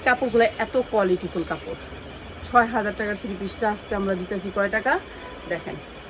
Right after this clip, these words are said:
আর হান্ড্রেড পার্সেন্ট কালার গ্যারান্টি। আপনার ইচ্ছা মতো বড় দিতে পারবেন, ইচ্ছা মতো হাতার এই যে এটা ঢোলা দিতে পারবেন,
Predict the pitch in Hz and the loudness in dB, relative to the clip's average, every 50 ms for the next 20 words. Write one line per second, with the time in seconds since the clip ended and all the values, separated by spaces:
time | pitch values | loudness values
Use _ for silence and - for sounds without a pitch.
0 | - - - - 190 185 185 185 214 226 247 254 247 - 254 247 - 269 233 - | -16 -10 -4 -2 0 0 0 2 2 2 2 0 -2 -2 -4 -4 -4 -4 0 4
1 | 202 190 190 190 180 180 180 170 160 - - - - - - - 233 240 247 240 | 4 4 4 4 2 2 0 -2 -2 -4 -6 -8 -8 -8 -6 -4 -2 -2 -2 -2
2 | - - 269 - - - - 339 311 277 269 233 254 214 214 220 220 214 208 214 | -4 -6 -8 -8 -8 -6 -2 0 0 0 2 0 0 0 2 2 0 0 0 -2
3 | - 208 185 175 151 143 143 - - - - - - - - - - 247 254 - | -4 -2 -2 -2 -2 -2 -4 -8 -10 -12 -14 -16 -16 -16 -14 -8 -6 -6 -6 -6
4 | - - - 330 277 269 262 247 247 247 240 - - 202 190 - 214 214 214 - | -8 -6 -2 0 2 2 2 0 0 0 -2 0 -2 -2 0 0 0 0 0 -2
5 | - - - - 202 190 190 202 202 196 208 196 175 180 165 175 196 208 202 202 | -6 -8 -4 -2 -2 2 2 2 2 2 0 0 -2 -2 -4 -2 0 0 0 -2
6 | 202 - - - 185 165 151 156 143 | -2 -4 -2 0 0 0 0 -2 -4